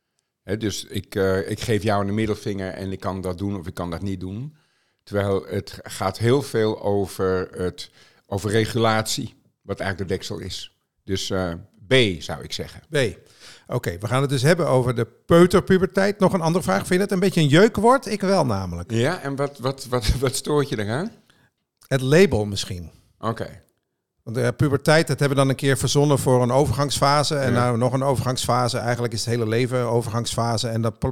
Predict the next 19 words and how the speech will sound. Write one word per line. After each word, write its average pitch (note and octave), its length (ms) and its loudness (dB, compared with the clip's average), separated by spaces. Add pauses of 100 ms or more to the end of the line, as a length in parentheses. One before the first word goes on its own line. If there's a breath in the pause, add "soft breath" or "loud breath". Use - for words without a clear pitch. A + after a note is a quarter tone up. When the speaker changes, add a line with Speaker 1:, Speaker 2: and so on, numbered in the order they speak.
Speaker 2:
plakken A#2+ 300 -4
we A#2+ 80 0
dan B2 200 0
ook B2+ 100 -2
wel B2+ 100 0
een G#2+ 100 -2
puberteit A#2+ 520 -2
op. G2 100 -6
Maar A2 140 -2
goed, A#2+ 160 -2 (440 loud breath)
het - 100 -20
is, - 240 0
eh, B2+ 760 4
ik B2+ 120 -4
ben C3+ 100 4
niet C#3 120 2
zo C3+ 140 2
deskundig, A2+ 500 0
hè? C#3+ 100 -2